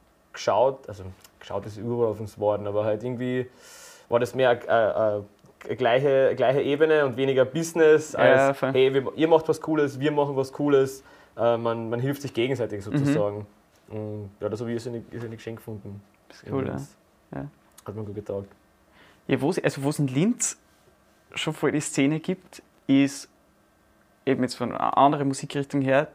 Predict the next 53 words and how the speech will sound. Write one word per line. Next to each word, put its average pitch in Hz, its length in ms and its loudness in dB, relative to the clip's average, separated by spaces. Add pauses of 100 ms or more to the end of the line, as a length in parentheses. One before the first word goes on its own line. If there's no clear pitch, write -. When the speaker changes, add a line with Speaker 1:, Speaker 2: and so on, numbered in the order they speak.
(160)
Speaker 2:
also - 160 -2
von, - 240 -6
von - 180 -6 (100)
dem 127 200 -10
Jazz 135 480 0
und 131 140 -2
Funk 143 360 -2
und 131 120 -4
Soul, 123 280 0
Speaker 1:
Mhm. 170 60 -4
Speaker 2:
so 147 100 -4
in 131 140 0
die 156 120 0
Richtung. 175 440 -6 (680)
Da 113 260 4
ist 175 200 -2
schon 180 460 0
Ärger. 110 320 2
Ich 127 60 2
meine, 131 180 6
ist 160 160 -2
auch 147 220 4 (100)
wahrscheinlich 131 380 -2
wegen 123 140 -2
der 120 120 -4
Uni 165 460 2
und 131 380 -4
weil 120 340 2
zu - 160 -12
solchen 123 180 -4
Veranstaltungen - 500 -4
dann 117 120 -6
eh 117 300 -2 (100)
immer 139 260 -2
die 135 80 -6
ganzen 131 520 -4 (100)
Jazzer 123 280 -2
von 135 140 -4
der - 80 -4
Uni 151 200 -2
kommen 147 180 -8
Speaker 1:
Ja. 143 60 -6
Speaker 2:
und 135 160 -6
so. 143 180 -4 (840)
Aber 131 300 4 (100)
da 127 240 4
gibt's 165 320 -8
schon, 170 400 0 (1700)
also 120 160 -4
da 120 140 0
gibt's 160 220 -6
schon 160 100 -2
eine, 143 160 0